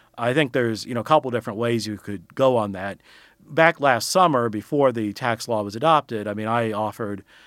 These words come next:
um, a suggestion, uh, that you could cut corporate taxes while raising taxes on corporate shareholders by taxing dividends and capital gains more heavily. And that's not necessarily the ideal tax policy in the world,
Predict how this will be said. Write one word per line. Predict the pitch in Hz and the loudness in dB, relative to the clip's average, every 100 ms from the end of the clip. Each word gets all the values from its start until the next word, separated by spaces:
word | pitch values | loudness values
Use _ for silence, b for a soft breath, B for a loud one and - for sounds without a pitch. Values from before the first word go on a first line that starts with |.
| b - | b -8
um, | 110 107 101 | -4 -4 -4
a | 107 | -8
suggestion, | 107 113 185 180 - 123 120 120 b b | -8 2 2 2 -2 -4 -4 -8 b b
uh, | - 123 113 110 107 | -4 0 0 0 2
that | 120 107 | 0 2
you | 127 | -4
could | 120 - 175 147 120 | -6 2 4 4 0
cut | - 165 147 - | -2 0 0 0
corporate | 160 160 131 - | 2 2 0 -6
taxes | 113 98 - 107 110 - b b b | -8 -8 -8 -10 -10 -14 b b b
while | 123 131 127 117 | 0 4 4 4
raising | 139 151 143 139 113 | 4 4 4 0 -4
taxes | 120 113 110 123 101 101 b b _ | -4 -6 -6 -6 -6 -8 b b _
on | 120 110 | -4 -4
corporate | - 147 123 127 - | -2 0 0 -4 -10
shareholders | - 147 147 113 92 69 78 71 - b b - | -6 2 2 2 -6 -14 -20 -20 -20 b b -4
by | 113 113 | 0 0
taxing | 107 135 117 - 107 | 0 0 0 -2 -4
dividends | 123 113 110 107 | -2 -2 -2 -4
and | 98 | -8
capital | 113 104 101 113 | -8 -8 -8 -4
gains | 151 135 113 | -2 0 -4
more | 101 90 | -8 -10
heavily. | 92 71 78 95 b b b | -10 -12 -18 -20 b b b
And | 139 | 2
that's | 139 156 | 2 4
not | 131 | 0
necessarily | 123 110 - 123 113 110 | 0 -6 -4 -2 -2 -2
the | 107 | -2
ideal | 104 113 147 127 | -4 0 0 2
tax | 123 107 | -4 -6
policy | - 110 98 | -4 -6 -6
in | 117 | -4
the | |
world, | 139 143 123 | 2 4 2